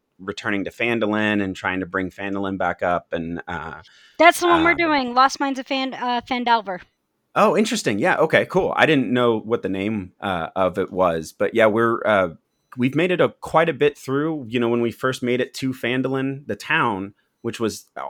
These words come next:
Speaker 1: after already a couple, uh, we had a couple of, uh,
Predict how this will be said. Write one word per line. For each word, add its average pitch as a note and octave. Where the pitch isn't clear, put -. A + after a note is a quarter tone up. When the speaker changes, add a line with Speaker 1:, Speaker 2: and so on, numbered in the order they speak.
Speaker 1:
after A2
already G#2
a E2+
couple, F2+
uh, E2
we F#2+
had G2
a F2
couple -
of, E2
uh, E2+